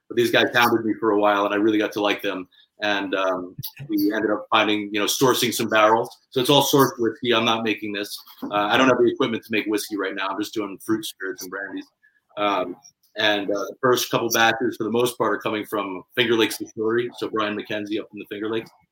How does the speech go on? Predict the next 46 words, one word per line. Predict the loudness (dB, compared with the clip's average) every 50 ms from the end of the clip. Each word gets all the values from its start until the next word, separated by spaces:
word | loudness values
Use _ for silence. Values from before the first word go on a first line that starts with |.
| _ -4
who | 0 2 2
would | 4 4
go | 4 4 6 4
up | 2 0 -4
and | -6 -8 -10 _ _ _ _ -20 -18
select | -14 -12 -12 -12 -10 -6 -2 0 0 0 -2
some | -4 -6 -6 -4
barrels | -2 0 2 2 2 2 0 -2 -4 -10 _ _ _ _ -10
and | -2 2
do | 4 4 4
a |
blend | 4 2 0 2 2 0 0 0 -2 -4 -6 -8 _ _ _ _ _ -4
that | -2 -2 2
makes | 2 2 2 0
it | -2 -6 -6
unique | -4 -4 -4 -4 -4
from | -4 -4
the | -4
product | -2 0 0 0 0 -2 -4
that | -6 -6
he's | -4 -4 -6
producing. | -6 -6 -6 -6 -6 -6 -8 -10 -14 -16 _ _ -20 -20 _ _ _ -20 -20 -20 -20
It's | -20 -20 -20 -16 -8 -4 -4 -4 -2 0
a, | 2 2 4 4 4
uh, | 2 2
it's | 0 -2 -2 0
a | 0 0 2
high | 2 2 2 2
corn | 0 0 0 0 0 -2 -4 -6 -12 _ _ _ -6
rye. | -2 0 2 2 0 -2 -6 -12 _ _ _ -20
It's | -20 -12 -8
really, | -4 -4 -4 -4 -6 -6
really | -6 -6 -6 -6 -8
tasty. | -10 -10 -10 -12 -16 -16 -16 _ _ _ _ _ _ _ -20 -20 _ -20 -20 -20 -20 -20 _ _ _ _ _ _ 0
Um, | 2 2 4 2 4 4 6
also | 6 8 8 8
working | 8 8 8 6 4
on | 4
this | 4 2 2
cool | 2 2 2 4
project. | 6 6 6 6 4 2
These | 0 -2 -4
guys, | -2 0 0 0 0 -2 -2
uh, | -2 -2 0 0 -2 -2 -4 -8 -12 -20 _ _ _ _ _ _ _ -10 -4
who | -2 0 2 2
I, | 2 2 0